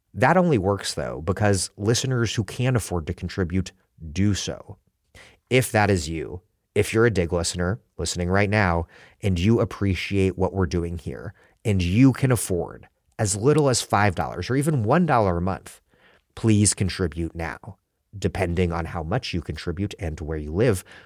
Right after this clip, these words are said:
we will also send you a book or books in the mail, or a tote bag, or a coffee mug. All contributors get our excellent newsletter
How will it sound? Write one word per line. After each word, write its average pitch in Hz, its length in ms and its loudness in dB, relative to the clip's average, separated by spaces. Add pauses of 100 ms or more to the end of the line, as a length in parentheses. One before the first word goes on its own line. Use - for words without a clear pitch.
(140)
we 104 100 0
will 95 120 2
also 95 280 2
send 90 240 0
you 82 80 0
a 80 60 -2
book 107 280 0
or 82 120 -4
books 92 320 0
in 127 80 -2
the 123 80 0
mail, 131 380 0 (100)
or 82 100 -4
a 78 80 -2
tote - 260 0
bag, 113 300 2
or 80 220 -2
a 78 80 -4
coffee - 340 -8
mug. - 320 -14 (540)
All 104 260 6
contributors 85 960 -4 (240)
get 113 140 0
our 104 260 2
excellent 113 480 0
newsletter 82 640 0